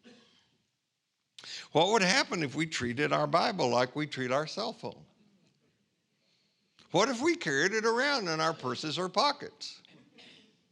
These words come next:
What if we looked at it several times a day to see if it had a message for us?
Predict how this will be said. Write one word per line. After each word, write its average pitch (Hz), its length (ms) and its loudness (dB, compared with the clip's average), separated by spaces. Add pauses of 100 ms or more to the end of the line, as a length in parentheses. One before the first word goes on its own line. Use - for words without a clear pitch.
(640)
What 190 200 6
if 233 140 2
we 302 140 2
looked 381 320 2
at 220 180 6
it 131 160 2
several 143 360 2
times 151 360 0
a 190 80 0
day 247 280 4
to 170 100 -2
see 117 280 -4
if 147 120 -6
it 190 100 -4
had 165 220 0
a 233 80 -4
message 262 560 -4
for 120 400 -4
us? - 360 -18